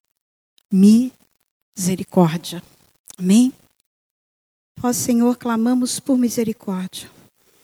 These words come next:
Ó Senhor, todos esses pedidos lidos aqui, colocado pelos nossos irmãos e irmãs, Pai.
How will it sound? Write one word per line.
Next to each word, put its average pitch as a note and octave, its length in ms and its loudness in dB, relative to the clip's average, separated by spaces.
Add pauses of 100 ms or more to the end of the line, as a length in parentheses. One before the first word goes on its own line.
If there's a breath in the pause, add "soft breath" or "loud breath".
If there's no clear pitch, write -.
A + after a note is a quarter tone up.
(400 soft breath)
Ó B3 140 2
Senhor, A#3+ 380 0
todos C4 280 -2
esses C4 260 0
pedidos A#3 600 -2
lidos A#3 480 0
aqui, A3+ 460 -2 (360 loud breath)
colocado B3+ 540 -2
pelos B3+ 320 -2
nossos C4 400 0
irmãos B3 540 2
e B3+ 40 -4
irmãs, G3 560 -4
Pai. F#3 360 -18